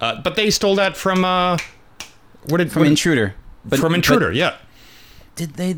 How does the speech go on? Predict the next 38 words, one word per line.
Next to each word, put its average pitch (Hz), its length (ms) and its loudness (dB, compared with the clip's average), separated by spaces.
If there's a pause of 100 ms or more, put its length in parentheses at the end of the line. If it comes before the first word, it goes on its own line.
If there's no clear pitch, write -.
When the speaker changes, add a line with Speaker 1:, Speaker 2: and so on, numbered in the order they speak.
Speaker 2:
No, 156 380 4 (100)
'cause 135 120 -4
that 160 100 2
was 180 120 2
a 170 40 0
bread 139 360 -2
slicer 104 500 0
in, 95 280 0
uh, 90 140 -2
Speaker 1:
Ah, 135 360 0
it's 147 100 4
Speaker 2:
Fear 104 80 4
Speaker 1:
very 185 140 0
Speaker 2:
Street. 180 140 0
Speaker 1:
close. 123 380 2
Speaker 2:
It's 139 100 2
Speaker 1:
It 175 40 2
Speaker 2:
very 208 120 4
Speaker 1:
seems 185 140 2
Speaker 2:
close, 160 100 6
Speaker 1:
like 151 80 2
Speaker 2:
but - 80 2
Speaker 1:
it 185 40 0
Speaker 2:
you 98 80 2
know 104 60 4
Speaker 1:
was, - 280 0
Speaker 2:
what? - 160 -20
Speaker 1:
that's 120 140 -4
what 120 80 -2
they 113 80 0
were 104 80 0
Speaker 2:
If 151 80 2
Speaker 1:
going - 100 0
Speaker 2:
they're 156 80 2
Speaker 1:
for. 151 60 4
Speaker 2:
gonna 175 140 2
steal 165 300 0
something 202 540 -2